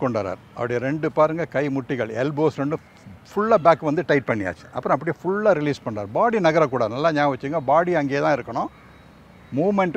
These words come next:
வந்துட்டு கையில அந்த இதை rubber பேண்டை கைகளால் மட்டும்தான் இழுக்கணும். ஆனால் எப்படி இழுக்கிறீங்க? அந்த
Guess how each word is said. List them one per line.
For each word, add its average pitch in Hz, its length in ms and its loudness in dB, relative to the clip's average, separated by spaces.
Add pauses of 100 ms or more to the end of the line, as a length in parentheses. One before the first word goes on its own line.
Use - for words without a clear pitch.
வந்துட்டு 151 240 -2 (120)
கையில 185 300 4 (180)
அந்த 123 220 -4 (120)
இதை 120 160 -4 (120)
rubber 143 280 0
பேண்டை 156 180 -2 (120)
கைகளால் 190 460 4
மட்டும்தான் 170 360 -2
இழுக்கணும். 147 360 0
ஆனால் 190 240 -2 (420)
எப்படி 202 240 6
இழுக்கிறீங்க? 170 360 2 (140)
அந்த 135 120 -2